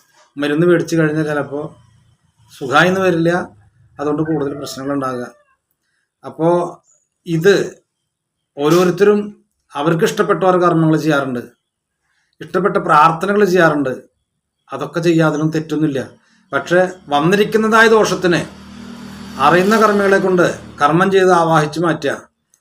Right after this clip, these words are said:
നമുക്കറിയില്ല. മേടിക്കുന്നവർ പഴയ സ്ഥലം മേടിച്ചു.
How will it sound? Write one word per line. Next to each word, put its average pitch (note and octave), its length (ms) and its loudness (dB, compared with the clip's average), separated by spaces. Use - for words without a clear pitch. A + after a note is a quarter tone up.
നമുക്കറിയില്ല. E3 800 2
മേടിക്കുന്നവർ E3 520 2
പഴയ E3+ 240 2
സ്ഥലം E3+ 280 0
മേടിച്ചു. D#3+ 480 -4